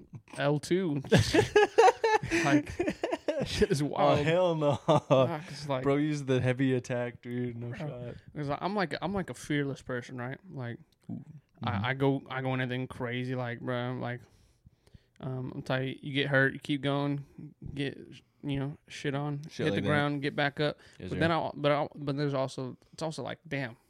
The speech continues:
Speaker 1: I could also, you could also die so easily. It scares the shit out of me.
Speaker 2: Well, I mean, dude, yeah, you, you, like, you live all this life and you do all this shit, and then,
Speaker 1: Well,
Speaker 2: like, just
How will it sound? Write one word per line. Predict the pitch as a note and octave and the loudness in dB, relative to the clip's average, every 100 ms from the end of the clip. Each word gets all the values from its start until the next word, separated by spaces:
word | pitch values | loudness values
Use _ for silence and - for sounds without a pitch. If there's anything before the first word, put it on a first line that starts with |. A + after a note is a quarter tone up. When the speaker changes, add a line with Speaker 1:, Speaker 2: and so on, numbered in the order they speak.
| _ _ _ | _ _ _
Speaker 1:
I | - | -10
could | D3+ | -10
also, | C#3+ B2+ | -8 -10
you | C#3 C#3 | -8 -8
could | |
also | D3+ D3+ | -8 -12
die | A#2 A#2+ A#2+ B2 | -8 -4 -2 -4
so | A#2 - B2+ C3+ | -8 -8 -4 -4
easily. | C#3+ C3+ C3 D3+ D#3 - | -2 -4 -4 -6 -8 -12
It | C3 - | -14 -12
scares | - C3+ C3 | -6 -6 -6
the | A#2+ | -8
shit | - C3 | -8 -6
out | C3 B2 | -4 -6
of | |
me. | A#2+ A#2+ _ _ _ - | -6 -10 _ _ _ -12
Speaker 2:
Well, | B2 | -8
I | A#2 | -6
mean, | A#2+ B2 B2 | -6 -6 -6
dude, | B2+ G#2 | -6 -4
yeah, | A2+ G2 | -4 -4
you, | F#2+ - | -6 -8
you, | G#2 G2+ | -6 -4
like, | F#2+ F#2+ - | -4 -6 -6
you | A2 | -6
live | G2+ G#2+ G#2+ | -2 -2 0
all | G#2+ | 0
this | G#2 - | -2 -8
life | G2 G#2 F#2 F#2 | -6 -4 -4 -6
and | F#2+ | -6
you | F#2 | -2
do | F#2+ | -2
all | F#2+ | 0
this | F#2 F#2 | -2 -4
shit, | G2 F#2 | -6 -4
and | F#2 | -4
then, | F2+ | -2
Speaker 1:
Well, | F#2 | -2
Speaker 2:
like, | |
just | F#2 | -2